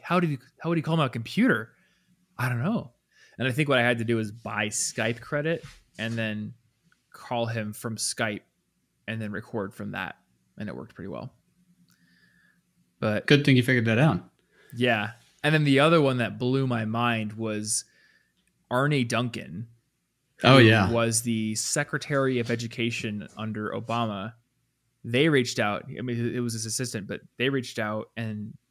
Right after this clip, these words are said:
Speaker 1: they were like, "Arne wants to be on your podcast." And I'm like, "Somebody in the president's cabinet wants to be on my podcast? What?" So that is a, that is a pretty cool memory. Uh,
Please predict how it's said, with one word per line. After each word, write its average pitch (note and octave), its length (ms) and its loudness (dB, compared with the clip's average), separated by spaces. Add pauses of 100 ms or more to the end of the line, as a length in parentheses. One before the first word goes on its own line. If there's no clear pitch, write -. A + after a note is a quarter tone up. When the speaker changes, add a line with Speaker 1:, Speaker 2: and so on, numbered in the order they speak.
Speaker 1:
they A2+ 80 -10
were A2+ 60 -6
like, A2 180 -8
"Arne B2 260 -4
wants A2 200 -8
to - 80 -14
be A2+ 120 -8
on A2+ 80 -8
your G#2+ 100 -14
podcast." A#2+ 560 -10
And A#2 80 -12
I'm A2+ 40 -8
like, A#2 160 -10 (840)
"Somebody B3 880 0
in G#3 100 4
the C#3+ 120 2
president's E3 880 0
cabinet B2+ 560 0
wants B2 380 -4
to D#3+ 80 0
be B2 260 -2
on A2 160 0
my A2 140 -4 (120)
podcast? D#3+ 840 -6 (240)
What?" B2 760 0 (1160)
So A2+ 600 2 (300)
that E3 500 4
is D3 240 2
a, B2+ 180 -4 (180)
that F#3 180 4
is D3+ 100 4
a C#3 60 0
pretty C3 260 2
cool A#2+ 180 0
memory. A2 560 -4 (920)
Uh, A2+ 540 0